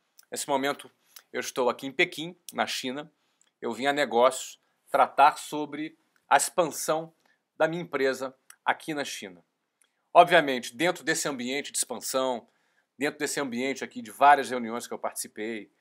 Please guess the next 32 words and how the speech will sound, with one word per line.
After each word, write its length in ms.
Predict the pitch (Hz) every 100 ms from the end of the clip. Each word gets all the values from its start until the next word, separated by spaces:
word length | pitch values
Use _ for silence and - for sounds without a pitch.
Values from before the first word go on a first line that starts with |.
| _ _
aqui 460 | 107 - - 110 - _ _ _ _
com 240 | 107 104 92
chineses, 680 | 147 104 123 135 101 92
com 160 | - 113
ingleses, 760 | 110 113 131 127 104 92 - - _ _ _
aqui 380 | 110 - - 147
em 100 | 120
Pequim, 420 | 113 - 143 156 _ _ _ - _ _ -
ah, 480 | 139 139 143 143 139
eu 340 | 180 190 - _ _ _
decidi 420 | 190 196 165 156
aqui 180 | 170 175
compartilhar 640 | 180 175 170 - 143 139 139
com 100 | 156
você 440 | 175 - 151 151 _ _ -
um 100 | 190
tema 560 | 190 175 160 156 160 - _ _
que 40 | 147
eu 60 |
tenho 140 | 139 156
certeza 400 | - 131 135 143
absoluta 560 | 151 - 135 135 147
que 100 | -
é 20 | 135
um 60 |
tema 480 | - 135 131 135 123 _
do 140 | 120
seu 200 | - 131
interesse, 600 | 123 123 107 104 - - _ _ _ _ _ -
que 180 | 202 139
é 260 | 135 127 _
crescimento. 760 | - 131 135 135 110 - _